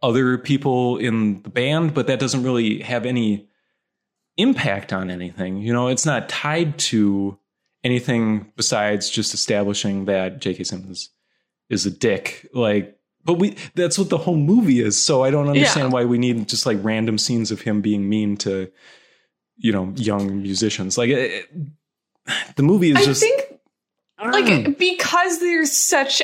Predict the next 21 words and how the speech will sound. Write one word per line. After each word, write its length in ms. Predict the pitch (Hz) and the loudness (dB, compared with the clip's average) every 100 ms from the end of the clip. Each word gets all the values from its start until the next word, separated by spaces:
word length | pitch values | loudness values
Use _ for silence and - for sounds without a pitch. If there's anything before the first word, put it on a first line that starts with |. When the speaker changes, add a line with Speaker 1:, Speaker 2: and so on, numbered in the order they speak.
| 277 | 2
Speaker 2:
a, 480 | 269 254 240 214 | 0 0 0 2
I 120 | - 302 | 2 2
wish 180 | 339 359 | 2 2
I 60 | |
could 140 | 320 320 | 0 0
think 140 | 269 | 0
of 100 | 233 | 0
examples 500 | 214 226 190 185 190 | 0 0 -2 -4 -6
of 100 | 165 | -2
this 220 | 185 - | -2 -4
to, 140 | - 196 | 0 0
like, 200 | 180 208 | 0 -4
make 220 | 180 - | -6 -4
my 120 | 120 | -6
point 380 | - - 85 - | -6 -10 -10 -8
actually 340 | - 113 - 113 | -6 -4 -4 -6
work 280 | 117 123 - | -6 -8 -4
at 80 | - | 0
all. 220 | 113 214 | 0 0
But, 140 | 233 | 0
like, 380 | 240 240 - - | 0 0 -2 -6